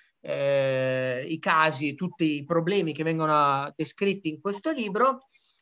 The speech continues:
E infatti il libro all'inizio voleva intitolarsi Clima pesante, perché voleva proprio essere dedicato alla,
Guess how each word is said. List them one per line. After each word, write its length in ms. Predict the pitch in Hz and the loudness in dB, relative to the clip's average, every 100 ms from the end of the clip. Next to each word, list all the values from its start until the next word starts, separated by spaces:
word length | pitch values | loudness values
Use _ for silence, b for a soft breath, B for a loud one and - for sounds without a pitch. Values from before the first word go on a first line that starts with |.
| _ - | _ -4
E 80 | |
infatti 400 | 196 196 220 202 | -2 0 0 0
il 60 | 185 | -2
libro 200 | 208 175 | 0 2
all'inizio 440 | 165 208 208 175 | 2 0 -2 -2
voleva 380 | 160 196 196 160 | 0 0 0 0
intitolarsi 840 | 175 175 185 175 196 196 170 - 160 | -2 -4 -4 0 4 4 2 -4 -6
Clima 340 | 202 208 165 | -2 0 0
pesante, 760 | 190 185 165 135 135 131 214 240 | -2 -2 -2 -2 -6 -2 0 0
perché 240 | 151 165 | -4 -4
voleva 260 | 151 156 160 | -2 0 0
proprio 280 | 165 165 165 | 0 -2 -2
essere 260 | - 160 | 0 -2
dedicato 540 | 156 151 151 160 156 147 | -2 -4 -2 -2 0 0
alla, 280 | 143 135 | 0 -2